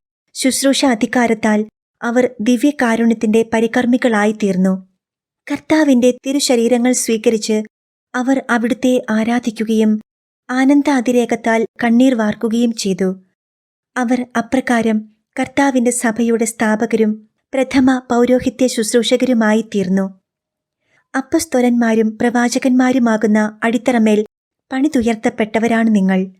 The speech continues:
ഈ അടിത്തറയുടെ മൂലക്കല്ല് ക്രിസ്തുവാണ്. എഫേസോസ് രണ്ട് ഇരുപത്. തുടർന്ന് കർത്താവ് കൽപ്പിച്ച പ്രകാരം വിശുദ്ധ പത്രോസ് ദിവ്യകാരുണ്യത്തിന്റെ രണ്ടു ചെറുഭാഗങ്ങൾ ഹെനോക്കിനും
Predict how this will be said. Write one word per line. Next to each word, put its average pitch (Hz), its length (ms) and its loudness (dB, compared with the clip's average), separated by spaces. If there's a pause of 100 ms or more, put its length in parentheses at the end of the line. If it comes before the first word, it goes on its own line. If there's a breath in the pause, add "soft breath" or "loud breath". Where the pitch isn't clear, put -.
(600)
ഈ 285 160 0
അടിത്തറയുടെ 240 640 0
മൂലക്കല്ല് 214 640 0
ക്രിസ്തുവാണ്. 202 760 -2 (500)
എഫേസോസ് 220 600 -2 (120)
രണ്ട് 226 500 0
ഇരുപത്. 196 460 -2 (1500)
തുടർന്ന് 285 360 4 (120)
കർത്താവ് 240 460 -2
കൽപ്പിച്ച 220 360 -2
പ്രകാരം 214 580 0 (480)
വിശുദ്ധ 285 420 -2
പത്രോസ് 233 500 -2 (260)
ദിവ്യകാരുണ്യത്തിന്റെ 226 1120 0 (140)
രണ്ടു 240 260 0
ചെറുഭാഗങ്ങൾ 220 920 0 (300 soft breath)
ഹെനോക്കിനും 247 600 2